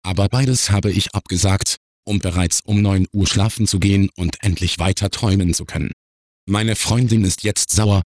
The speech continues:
weil ich es schon zum zweiten Mal abgelehnt habe, bei ihr zu übernachten. Es tut mir leid, aber wenn ich bei ihr schlafe, träume ich einfach nicht und ich möchte sie nicht aus Versehen im Schlaf verletzen.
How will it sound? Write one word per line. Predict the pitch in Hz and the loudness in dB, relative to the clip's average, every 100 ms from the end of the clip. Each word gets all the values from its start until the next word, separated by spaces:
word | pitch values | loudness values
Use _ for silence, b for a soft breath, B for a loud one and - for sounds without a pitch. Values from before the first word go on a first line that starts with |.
| _ | _
weil | - 90 | -2 0
ich | 92 - | 2 0
es | 104 | -2
schon | - 107 95 | 0 2 2
zum | 98 - | 0 0
zweiten | - 127 139 | -2 -4 -2
Mal | 123 113 110 | 2 2 2
abgelehnt | - - 95 95 92 | -2 -2 2 2 2
habe, | 95 87 92 82 _ _ - | 2 2 2 0 _ _ -6
bei | 98 | 0
ihr | 101 85 | 0 0
zu | - 76 | -2 0
übernachten. | 85 71 95 - - - - _ _ _ _ | 0 2 0 -2 -6 -8 -12 _ _ _ _
Es | 110 - | -4 -2
tut | - 127 | -2 2
mir | 113 107 | 2 2
leid, | 110 85 - - _ - | 0 -4 -6 -12 _ -4
aber | 120 139 123 | 0 2 2
wenn | 107 | 2
ich | 101 | 2
bei | - | 0
ihr | 101 107 | 0 0
schlafe, | - 113 110 107 | 0 0 0 -2
träume | - - 98 95 | -2 0 2 2
ich | 107 - | 0 0
einfach | 101 95 107 - | -2 0 -4 0
nicht | 104 101 - | 0 0 -2
und | 107 101 | -2 -2
ich | 110 - | -2 0
möchte | 139 - 127 | 0 0 0
sie | 98 | 2
nicht | 95 92 - | 4 2 0
aus | 92 95 | 0 0
Versehen | - 85 78 73 98 | 0 -2 -2 -2 -2
im | 113 110 | 0 0
Schlaf | - 101 92 | 0 0 0
verletzen. | - 92 92 - 73 | -2 0 0 0 -4